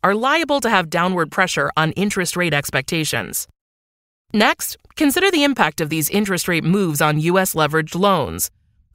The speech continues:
Average coupons for these predominantly floating rate assets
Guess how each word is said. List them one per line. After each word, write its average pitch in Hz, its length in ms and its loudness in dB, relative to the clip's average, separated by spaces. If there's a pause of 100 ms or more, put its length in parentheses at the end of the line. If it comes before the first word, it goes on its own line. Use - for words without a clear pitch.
Average 160 380 -2
coupons 208 480 0
for 175 100 -2
these 160 200 0
predominantly 160 640 0
floating 170 400 0
rate 160 200 2
assets 160 520 0